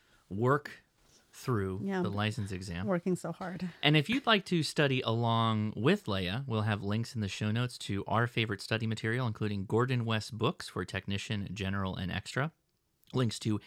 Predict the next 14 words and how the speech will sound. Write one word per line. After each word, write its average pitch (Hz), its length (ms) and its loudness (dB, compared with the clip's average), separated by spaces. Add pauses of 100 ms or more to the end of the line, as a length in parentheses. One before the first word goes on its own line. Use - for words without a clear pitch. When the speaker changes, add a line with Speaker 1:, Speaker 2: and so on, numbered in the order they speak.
(200)
Speaker 1:
hamstudy 127 440 2
dot 95 220 -2
org, 131 320 2 (360)
our 90 120 0
favorite 90 360 -6
website 92 460 -4 (260)
for - 140 -6
practice 104 400 -2
tests, 123 280 -2 (360)
and 131 440 4 (260)
a 120 180 4
free 165 220 2
link 170 200 4
to 135 180 0